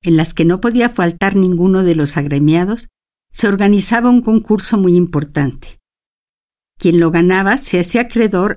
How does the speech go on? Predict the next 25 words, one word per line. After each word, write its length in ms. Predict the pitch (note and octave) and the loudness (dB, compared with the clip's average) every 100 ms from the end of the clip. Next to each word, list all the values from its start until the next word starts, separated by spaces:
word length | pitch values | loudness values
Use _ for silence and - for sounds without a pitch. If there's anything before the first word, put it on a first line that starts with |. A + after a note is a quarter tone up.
| - | -4
a 80 | F#3 | 0
un 180 | G3 | 2
enorme 520 | G#3 G3+ G#3 A3 G#3+ G#3 | 2 2 2 0 -4 -2
trofeo 520 | F3 D#3+ E3+ F#3 G3+ _ _ | -2 0 -2 -2 -6 _ _
que 100 | E3+ | -2
llevaba 380 | E3+ F#3 G3 G#3 | 0 0 0 0
cincuenta 600 | - F3+ F3 G3 G3 F#3+ | 0 -2 -2 -4 -2 0
años 380 | D#3+ D#3+ D#3+ D#3 | 2 2 0 -2
adornando 480 | D3+ D3 D#3+ E3 | -4 0 0 2
el 100 | D#3+ | 0
gran 200 | D#3+ D3 | 0 -2
salón, 560 | D3 D#3 D#3 D3 D#3+ - - - | -2 -2 -2 -2 -4 -10 -20 -4
en 120 | E3 | 0
espera 440 | D#3+ D#3 - G3+ G3+ | 0 0 -4 -2 0
de 120 | F3+ | 0
alguien 460 | D#3+ D#3 D#3+ F3 - | 0 0 -2 -2 -8
capaz 540 | - D3 E3 E3+ - - | -8 -4 -4 -4 -8 -4
de 140 | E3 | -4
resolver 540 | E3+ D3+ C#3 C3+ D3 | -2 -4 -4 -2 -2
el 180 | D3 C#3 | 0 0
enigma. 480 | B2 A#2+ A2+ - - - _ _ _ _ _ _ _ _ _ _ _ _ _ | 0 -2 -4 -12 -18 -20 _ _ _ _ _ _ _ _ _ _ _ _ _
Se 220 | - F3+ | -6 -6
trataba 520 | D#3 D#3+ E3 G#3 A#3 | -2 -4 -4 -4 -2
de 140 | A3+ G3+ | 0 0
distinguir 800 | E3+ - F3+ E3+ E3+ C4 C#4+ | 0 -2 -2 -2 2 0 0